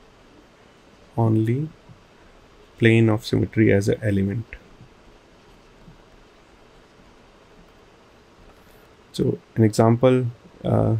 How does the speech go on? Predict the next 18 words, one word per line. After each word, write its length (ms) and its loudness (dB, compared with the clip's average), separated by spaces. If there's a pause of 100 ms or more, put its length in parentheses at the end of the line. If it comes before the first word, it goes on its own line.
(140)
you 80 -4
can 220 0
take 300 0
is, 280 0
for 220 -4
example, 520 -4
here 480 -2 (840)
we 140 0
have 360 -2 (3500)
B 260 -2
R, 280 -6 (1500)
F, 540 -8 (920)
C, 540 -4
L, 280 -2 (840)
and 480 -2 (540)
this 320 -2
will 120 -2
be 280 -2